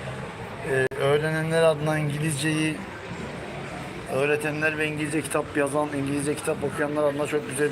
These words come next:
bir gün gerçekten. Yazılmış en iyi kitaplardan biri olduğunu düşündüğüm kitabı gururla tanıtayım arkadaşlar.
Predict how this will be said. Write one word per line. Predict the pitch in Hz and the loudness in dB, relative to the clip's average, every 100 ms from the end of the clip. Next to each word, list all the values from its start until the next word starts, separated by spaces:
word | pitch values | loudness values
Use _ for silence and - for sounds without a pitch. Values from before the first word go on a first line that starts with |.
| 131 | 0
bir | 139 | -2
gün | 147 | 0
gerçekten. | 151 143 143 - 151 156 - - - - - - - - - - - | 0 0 -4 -2 -4 -4 -8 -10 -10 -10 -10 -10 -10 -10 -10 -10 0
Yazılmış | 135 143 156 160 170 | 2 2 0 0 0
en | 170 | 0
iyi | 165 | -2
kitaplardan | - 160 - 156 160 165 160 | 0 0 4 2 2 0 0
biri | 160 | 0
olduğunu | 170 156 151 160 151 | 0 0 0 -2 -2
düşündüğüm | 127 151 151 156 | -4 -2 -2 -2
kitabı | - 147 135 151 156 143 135 | 0 2 2 2 0 -2 -2
gururla | 143 147 151 | 0 2 2
tanıtayım | 143 147 143 147 143 | 2 0 0 0 2
arkadaşlar. | 135 120 131 123 - 147 | 0 0 0 0 0 0